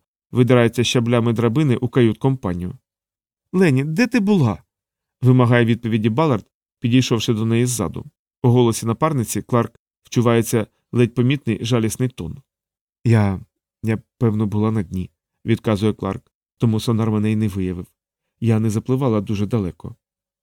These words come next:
Невже я заснула? Що я робила цілих три години?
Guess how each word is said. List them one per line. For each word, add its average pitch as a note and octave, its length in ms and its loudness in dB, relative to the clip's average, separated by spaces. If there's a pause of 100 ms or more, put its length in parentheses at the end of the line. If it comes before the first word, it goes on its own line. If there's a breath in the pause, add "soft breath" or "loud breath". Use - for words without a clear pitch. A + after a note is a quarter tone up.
(340)
Невже F#2+ 300 -2
я C#3 80 2
заснула? F#2 580 -6 (420)
Що - 180 -2
я C#3+ 60 4
робила B2 360 -2
цілих F#2 320 -8
три - 140 -8
години? E2+ 420 -8